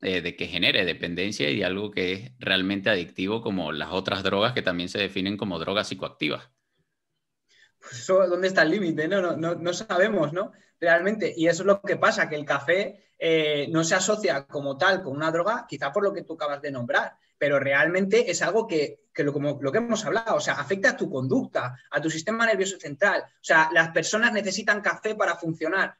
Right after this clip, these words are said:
Speaker 2: porque se han vuelto adictas a él. No saben pasar un día sin decir, "Oye, pues hoy no me tomo un café", ¿vale? Hay gente que dice, "No, es que yo no lo necesito, yo puedo estar un par de días sin tomar café". Vale, pero al fin y al cabo vuelves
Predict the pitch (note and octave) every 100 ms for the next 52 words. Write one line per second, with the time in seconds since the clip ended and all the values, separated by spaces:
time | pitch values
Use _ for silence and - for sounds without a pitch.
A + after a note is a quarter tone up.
0 | - E3+ E3+ D#3+ G3+ G3+ G#3 G#3 E3+ A3
1 | - - - D3 G3 C3 - _ E3+ G3+
2 | A3 A3 G#3 G3+ G3+ F#3+ F3+ G3+ G#3+ G3+
3 | F3 E3+ E3 F#3 E3+ D#3+ D#3+ G3+ G#3 G3+
4 | F#3 - E3 D#3+ - F3 - - _ _
5 | - D3+ G3 F3 F3+ G3 F#3+ F#3 E3 F3+
6 | A#3+ - B3 C4 B3+ A3+ G3+ E3 D#3 C3+
7 | F3+ G#3 G#3 A3 G#3 G3 F#3 F#3 E3 E3
8 | D#3+ C#3+ C#3+ B2 D3+ C#3+ C#3 C3+ F3+ G#3
9 | E3 F3+ D#3 D3 C3 - -